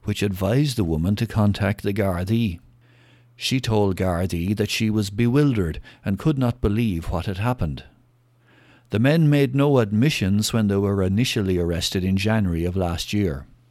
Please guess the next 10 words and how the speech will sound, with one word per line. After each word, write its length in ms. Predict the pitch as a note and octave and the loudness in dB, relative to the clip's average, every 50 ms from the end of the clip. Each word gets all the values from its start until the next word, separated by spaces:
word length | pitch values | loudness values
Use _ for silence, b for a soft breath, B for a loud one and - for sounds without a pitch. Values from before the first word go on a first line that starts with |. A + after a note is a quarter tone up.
| _ _ _ _ _ _ _ _ _ - | _ _ _ _ _ _ _ _ _ -2
Judge 260 | - A#2+ A#2 A2+ G#2 | 4 4 4 4 4
Sean 380 | - - - C#3 D3 E3+ E3 D#3 | 0 0 2 4 6 6 6 4
O'Donovan 800 | C#3+ B2 A2+ C3 C#3 C3 A#2 E2+ F2+ E2+ E2+ E2 D#2+ D#2 D#2 - | 4 4 4 6 8 8 6 6 4 2 2 2 2 0 -2 -2
said 340 | - - F2 F#2 G2+ G2+ b b b b b b b | -2 -2 0 0 0 -2 b b b b b b b
it 160 | b G#2+ A2+ | b -4 -2
was 200 | - B2+ C3 B2 | 0 0 0 0
a 40 | C3+ | -2
phenomenally 800 | - - - C3+ C3 C3+ C#3+ D3 C#3+ A#2+ G#2 F#2+ F#2 F2+ F2+ F2 | -4 0 2 4 6 6 6 6 6 6 6 6 6 4 4 2
serious 640 | E2+ - - - - A2+ G#2 F#2 D#2+ D2 C#2+ - - | 2 0 0 2 2 4 4 4 2 2 0 0 -2
offence, 560 | C#2 C2+ - - C#2 C#2 B1+ - - - | -4 -4 -4 -4 -4 -4 -4 -6 -8 -10